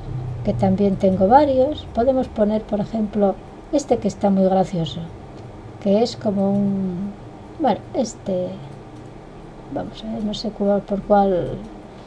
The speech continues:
No sé por cuál decidirme. Vamos a ver, vamos a poner, por ejemplo, bueno, pues el que tenía pe-, este, este que parece que está. Le doy con el derecho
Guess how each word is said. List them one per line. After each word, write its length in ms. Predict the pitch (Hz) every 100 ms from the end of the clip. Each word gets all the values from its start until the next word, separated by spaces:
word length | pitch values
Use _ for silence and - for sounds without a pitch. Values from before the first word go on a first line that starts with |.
| -
No 140 | 262
sé 140 | 277
por 180 | 262 247
cuál 220 | 240 233
decidirme. 640 | 220 214 226 220 196 185 180
Vamos 360 | 214 226 226
a 80 | 196
ver, 120 | 175
vamos 280 | 185 196 202
a 60 | 196
poner, 240 | 190 190
por 100 | 190
ejemplo, 480 | 190 208 208 196 180
bueno, 220 | - 135 -
pues 180 | 208 -
el 100 | 202
que 120 | 196
tenía 300 | 190 196 208
pe-, 260 | 202 214 -
este, 220 | - - - - - - - - -
este 240 | 269 - 202
que 100 | 175
parece 320 | 185 180 190
que 100 | 170
está. 180 | - 196
Le 220 | 190 214
doy 160 | 269 311
con 200 | 320 277
el 100 | 240
derecho 500 | 240 247 - 254